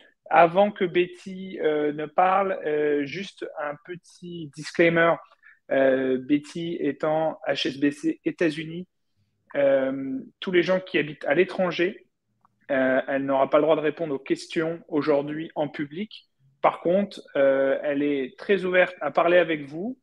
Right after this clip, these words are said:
en privé, donc n'hésitez pas à la contacter et, euh,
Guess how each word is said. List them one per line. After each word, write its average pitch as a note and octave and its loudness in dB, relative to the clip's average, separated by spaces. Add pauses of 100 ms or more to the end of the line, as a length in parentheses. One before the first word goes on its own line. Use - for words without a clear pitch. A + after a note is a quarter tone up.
(100)
en E3 -6
privé, E3 -6
donc C3+ -12 (100)
n'hésitez D#3 -4
pas E3 4
à D3+ 6
la C#3 4
contacter G3 -6 (480)
et, C#3 -2
euh, C3 -2